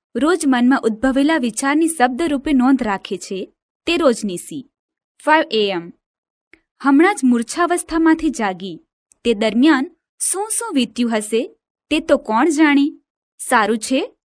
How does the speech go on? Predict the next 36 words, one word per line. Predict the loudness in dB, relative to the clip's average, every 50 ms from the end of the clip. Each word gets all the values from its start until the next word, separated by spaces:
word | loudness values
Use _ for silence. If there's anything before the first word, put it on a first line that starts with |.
| _
કે | 0 0
યાદ | 2 4 4 2 2 0 -4
નથી. | -6 -6 -8 -12 -14 -14 -14 -14 _ _ _ _ _ _ _ _ _ _ _ _ _ _ _ 0
કહે | 2 2 2 0 -2
છે | -2 0 0 0 0 -2 -8 _ _ _ _ _ _ _ -6
કે | -4
મારી | 0 2 2 2 2 2 -2
ચોપાસ | 0 0 -2 -2 2 2 2 2 2 0 0
આ | 0 0
હજારો | 2 0 -4 -2 0 2 2 2 2 0 -2
કણા | -4 -4 -4 -2 -4 -4
છે, | -6 -8 -8 -8 -10 -10 _ _ _ _ _ _ _ _ _
એવી | -2 2 4 4 2
જ | 2 2 2
હું | 2 2 2 2
પણ | 2 2 2
હતી. | 0 -4 -8 _ -12 -12 -12 -16 _ _ _ _ _ _ _ _ _ _
મને | 2 4 4 4 4 2
તો | 0 -2 -2 -2 -2 -4 _ _ _ _ -2
એવો | -2 0 2 0 0
કણો | 2 0 -2 0 0 -2
થવું | -2 -2 -2 -2 -2 0 0
ન | -2 -2
ગમે. | -2 -4 -8 -10 -8 -10 -10 -12 -12 _ _ _ _ _ _ _ _ _ _
ફાઈવ | 2 2 2 2
ટેન | 0 _ 2 2 2 2 0 -4
એ | -6 -6 -6
એમ. | -10 -10 -10 -12 _ _ _ _ _ _ _ _ _ _ 2
કાંઈક | 2 2 2 0 -4
શક્તિ | -4 -4 -4 -6 _ _ 0 0
લાગે | 0 0 -2 -4 -4 -6 -6
છે, | -6 -8 -12 -12 -14 _ _ _ _ _ _
પગમાં | 2 2 4 2 0 0 0
જોર | 0 0 0 0 0 0
જણાય | -2 -4 -4 -4 -4 -6 -8
છે, | -12 -12 -10 -10 -10 -10 -14